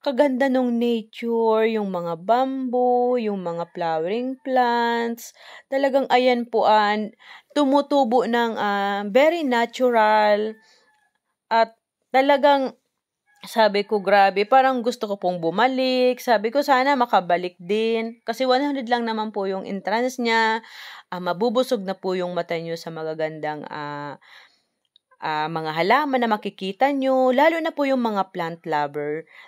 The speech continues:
Talaga pong ma-appreciate nila ito. Ayan po yung bamboo nila, napakakapal. At eto po, paakyat po tayo sa may taas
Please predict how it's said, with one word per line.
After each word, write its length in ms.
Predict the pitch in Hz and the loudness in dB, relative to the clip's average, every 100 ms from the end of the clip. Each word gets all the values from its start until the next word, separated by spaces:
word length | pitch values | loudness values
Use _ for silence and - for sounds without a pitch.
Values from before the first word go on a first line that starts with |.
| - | -2
Talaga 320 | 254 277 277 | 0 4 2
pong 240 | 277 262 | 2 2
ma-appreciate 680 | 247 240 214 214 - 190 190 | 2 2 0 -4 -4 -6 -6
nila 160 | 185 175 | -6 -4
ito. 160 | 170 240 | -4 -2
Ayan 240 | 247 254 | 0 0
po 160 | 240 240 | 0 -2
yung 240 | 220 196 | -2 0
bamboo 360 | 180 180 165 185 | 0 -2 -4 -4
nila, 320 | 214 233 226 | 0 2 2
napakakapal. 840 | 202 175 - - 165 - 208 202 - | 0 -2 -4 -8 -2 0 2 2 2
At 160 | - - | -4 -4
eto 280 | - 226 240 | -2 0 -2
po, 200 | - 220 | -2 -2
paakyat 440 | - 233 247 247 247 | 2 2 2 -2 0
po 120 | 247 | -2
tayo 360 | 247 208 190 190 | 2 2 2 -2
sa 160 | 226 | -6
may 240 | 196 180 170 | -4 -4 -2
taas 560 | - - 156 160 - | -2 -2 -2 -4 -6